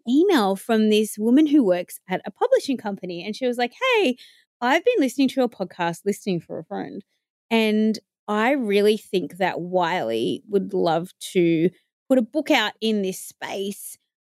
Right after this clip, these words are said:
And my job is to commission projects that I think are going to be successful. Would you be interested in writing a book about sobriety?" And I was like, "Dear Lucy, <laughs> here is my three-point marketing plan.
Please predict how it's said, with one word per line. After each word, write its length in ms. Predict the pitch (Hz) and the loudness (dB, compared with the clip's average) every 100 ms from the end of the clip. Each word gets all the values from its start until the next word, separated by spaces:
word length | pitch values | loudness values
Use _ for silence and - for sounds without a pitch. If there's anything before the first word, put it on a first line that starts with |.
| _ - | _ 0
And 180 | 226 240 | 4 6
my 200 | 285 294 | 4 2
job 240 | 262 226 | 0 0
is 100 | 220 | -2
to 120 | - 220 | -4 -14
commission 560 | - 240 220 - 220 | -2 0 0 0 -4
projects 640 | 190 226 214 202 180 - - | -2 0 0 0 -4 -4 -4
that 120 | 214 | 0
I 120 | 190 | 0
think 320 | 185 214 185 | 0 -4 -2
are 60 | 202 | -4
going 280 | 185 180 185 | -4 -4 -2
to 100 | 233 | -2
be 140 | 175 | -2
successful. 680 | 165 - - 254 269 175 160 175 | -4 -8 -2 -2 -2 -4 -4 0
Would 300 | 220 214 233 | 2 2 2
you 160 | 240 | 2
be 220 | 233 226 | 4 2
interested 480 | 208 185 190 180 202 | 2 2 -2 0 0
in 200 | 196 190 | 2 2
writing 480 | 180 180 170 - 180 | 0 -2 -2 -2 -2
a 40 | 170 | 0
book 240 | 185 165 _ _ | 0 0 _ _
about 280 | 208 226 - | 0 0 -2
sobriety?" 720 | - 269 330 370 311 196 160 _ _ _ | -6 -4 -2 0 0 -2 -4 _ _ _
And 120 | 277 302 | 2 4
I 140 | 311 | 4
was 120 | 302 | 2
like, 300 | 311 294 294 _ _ _ | 2 0 -2 _ _ _
"Dear 340 | 587 659 554 | -2 4 4
Lucy, 520 | 190 180 - 170 165 - - 381 466 - - - - - - | 2 -2 -4 -8 -8 -10 0 2 2 2 -2 0 -2 -4 -8
<laughs> 0 | 370 370 359 - _ _ | -8 -8 -18 -20 _ _
here 180 | 285 330 494 587 - | 2 4 6 2 2
is 220 | 311 262 | -2 0
my 380 | 240 214 226 - _ _ | 0 2 0 -2 _ _
three-point 800 | - 202 208 269 302 - 339 339 | -6 -6 0 0 0 2 0 2
marketing 540 | 311 370 453 311 247 240 | 2 0 2 0 0 0
plan. 420 | 320 240 208 | 2 2 -2